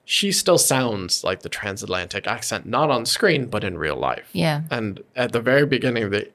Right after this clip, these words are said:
Speaker 1: interview, they're talking about her, and she does this, this, "I've often asked editors."
Speaker 2: <laughs>
Speaker 1: Very posh,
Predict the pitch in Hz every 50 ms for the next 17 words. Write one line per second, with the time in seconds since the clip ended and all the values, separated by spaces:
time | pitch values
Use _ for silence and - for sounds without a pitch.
0 | _ _ 233 240 202 - 156 113 95 87 - 67 85 - - - 95 95 - -
1 | 98 95 85 85 87 80 76 69 62 60 - - _ _ _ _ _ _ - -
2 | - 240 185 113 90 90 - - - - - - - - _ 113 107 110 107 -
3 | - 135 135 123 117 - - - _ _ - 202 202 175 135 113 98 - - -
4 | - - - - - - - - - - - - - - _ _ _ _ - 135
5 | 135 135 - - 185 180 180 - - - - 185 175 175 170 - - - 127 123
6 | 120 - - - - _ - 147 - 101 92 - - - 80 78 - - - -
7 | - - - - - 196 190 - - 208 208 - - 190 - 127 110 - 160 180
8 | 202 208 202 196 190 190 - - - - - - 127 113 110 107 - - - -
9 | -